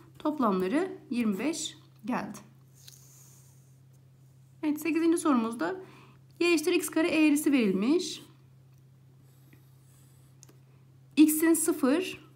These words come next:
ve x'in altı doğrularından bahsetmiş. X sıfır ve x eşittir altı. Şöyle bir doğrudan bahsediyor, doğruları ile x ekseni arasında kalan. Şimdi bu doğru var,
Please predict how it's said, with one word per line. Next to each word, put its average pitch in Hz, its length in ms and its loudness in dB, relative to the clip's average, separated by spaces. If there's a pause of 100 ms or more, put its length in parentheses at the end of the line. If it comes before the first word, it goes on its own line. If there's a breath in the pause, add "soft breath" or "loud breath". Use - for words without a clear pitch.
(200)
ve 277 120 0
x'in 311 400 0
altı 269 460 4
doğrularından 240 680 4
bahsetmiş. 190 400 -4
X 254 220 -4
sıfır 294 360 0
ve 269 140 2
x 247 340 -4
eşittir 247 500 -4
altı. 220 440 -2 (260 loud breath)
Şöyle 254 220 -2
bir 294 80 2
doğrudan 254 440 4
bahsediyor, 202 460 -2 (640 loud breath)
doğruları 302 380 6
ile 311 240 2
x 311 240 0
ekseni 302 280 4
arasında 320 360 2
kalan. 202 320 -2
Şimdi 247 200 0
bu 262 120 2
doğru 320 300 4
var, 311 280 2